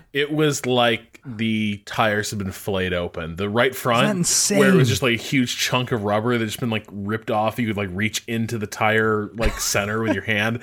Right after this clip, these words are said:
Speaker 2: <laughs>
Speaker 1: That looked crazy.
Speaker 2: Isn't it? I'd never seen anything. And there wasn't even that. He hadn't, like,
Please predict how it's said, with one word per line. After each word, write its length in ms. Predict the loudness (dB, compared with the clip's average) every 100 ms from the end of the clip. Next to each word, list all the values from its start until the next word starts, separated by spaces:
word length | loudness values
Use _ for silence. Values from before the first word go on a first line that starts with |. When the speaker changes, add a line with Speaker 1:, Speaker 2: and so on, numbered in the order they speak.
| -10
Speaker 2:
<laughs> 160 | -12 -2
Speaker 1:
That 240 | 0 0
looked 200 | -2 -6
crazy. 640 | -6 0 2 2 -6 -16 _ _ _ _ _ -8
Speaker 2:
Isn't 220 | -2 0
it? 60 | 2
I'd 160 | 2
never 480 | 4 4 4 4 2
seen 240 | 2 2 2
anything. 320 | 2 2 0
And 200 | 0 2
there 80 | 2
wasn't 220 | 4 4
even 160 | 4 2
that. 220 | 0 0
He 160 | 2 2
hadn't, 400 | 4 2 2 2
like, 340 | 2 2 -4